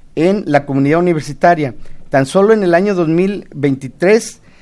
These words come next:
se impartieron a cincuenta y tres mil setecientas cuarenta y nueve personas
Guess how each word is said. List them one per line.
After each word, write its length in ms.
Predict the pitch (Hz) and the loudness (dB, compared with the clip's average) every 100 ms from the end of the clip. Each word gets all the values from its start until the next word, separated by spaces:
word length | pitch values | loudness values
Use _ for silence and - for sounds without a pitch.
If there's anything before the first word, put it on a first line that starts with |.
| - | -20
se 200 | - 151 | -6 -2
impartieron 600 | 143 143 135 170 196 214 | 0 0 0 2 2 2
a 40 | 175 | 0
cincuenta 460 | 160 139 135 139 | -4 -4 -4 -4
y 40 | 120 | -4
tres 200 | 143 143 | -2 0
mil 180 | 185 | -2
setecientas 540 | 190 160 139 170 196 190 | -4 -6 -6 -6 -6 -4
cuarenta 260 | 160 143 | -4 -2
y 60 | 135 | -2
nueve 180 | 170 180 | -2 0
personas 680 | 156 - 170 170 170 - | -2 0 0 0 -4 -10